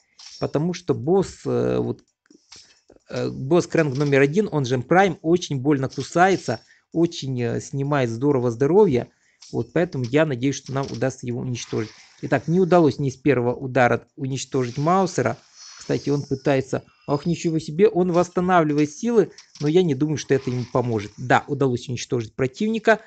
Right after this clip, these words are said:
и мы переходим ко второй волне. Вот, кстати, друзья, перед встречей с боссом мне нужно будет сэкономить все силы, но пока я, а, все-таки использую удар Крогнарда,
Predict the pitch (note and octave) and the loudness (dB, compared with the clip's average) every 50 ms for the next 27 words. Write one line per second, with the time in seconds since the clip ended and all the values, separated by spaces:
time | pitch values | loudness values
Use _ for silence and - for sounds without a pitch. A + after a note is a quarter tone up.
0 | _ _ _ - C#3 B2+ B2 B2 D3+ F3+ G3+ - - A#2+ A#2+ - - D3 C#3+ C3+ | _ _ _ -8 -4 -4 -2 0 2 0 0 0 0 -2 -2 0 0 0 0 -2
1 | C3 - - B2+ B2+ - - C3+ B2 C3 C3 A#2+ A#2+ B2+ B2 B2 B2+ B2+ B2+ A2+ | -2 -6 -6 -6 -4 -2 -2 0 2 2 2 2 2 0 0 0 0 0 0 0
2 | F2+ - - _ _ _ _ _ _ _ _ _ _ _ _ _ _ _ _ _ | -2 -4 -10 _ _ _ _ _ _ _ _ _ _ _ _ _ _ _ _ _
3 | _ _ _ _ _ _ _ _ _ _ _ _ - B2+ A#2 - - - D#3+ D3+ | _ _ _ _ _ _ _ _ _ _ _ _ -4 -4 -4 -4 -4 -2 -2 -2
4 | C#3+ - C3+ A#2 B2 A2+ B2 A#2+ - - D#3+ D3 D3+ C#3+ - - E3+ E3+ E3+ - | 0 -2 -2 -4 0 2 2 0 2 2 2 2 2 0 -2 0 2 2 2 2
5 | C#3+ C3+ A#2+ B2+ D#3+ G3 G3 G3 D3 B2+ A#2+ B2+ D3+ E3 D3+ C#3+ C3+ B2 C3 A#2+ | -2 -4 -2 0 2 2 2 2 2 0 0 0 -2 -2 -2 -4 -4 -4 -4 -4
6 | A#2+ B2+ A#2 A#2 - _ _ _ _ _ - - - C#3 - C#3+ C3+ C#3 C#3+ C3 | -4 -4 -4 -6 -8 _ _ _ _ _ -10 -8 -6 -4 -2 -2 -2 0 0 -2
7 | B2 A#2+ A2 - - - C#3+ C3 - - - G3+ A3 A#3 G#3 D3+ A2+ - - - | -2 -4 -4 -8 -8 -8 -8 -6 -6 -6 -2 0 2 4 4 2 2 0 -6 -20
8 | - _ - C#3 E3+ F3 - D3 B2+ - - E3+ F3+ F#3+ F3 C#3 B2 D3 D#3 D3+ | -18 _ -4 -2 -2 0 2 0 0 2 2 4 6 6 6 4 4 6 6 4
9 | C#3 - C#3 C3 B2+ B2 - - D3 C#3+ - - - - - B2+ - _ - D3 | 4 2 -2 -2 -2 -2 -4 -4 -8 -10 -10 -12 -14 -12 -12 -14 -10 _ -2 -2
10 | C3+ A#2+ B2+ C3 C3+ C#3+ C3 B2 C3 A#2 - - D3 D#3+ G3 F#3+ D#3+ C3 B2+ A#2 | -2 0 -2 -2 -2 -2 -2 0 0 0 -2 -2 0 2 2 2 2 0 -2 0
11 | A2 B2 | 0 -2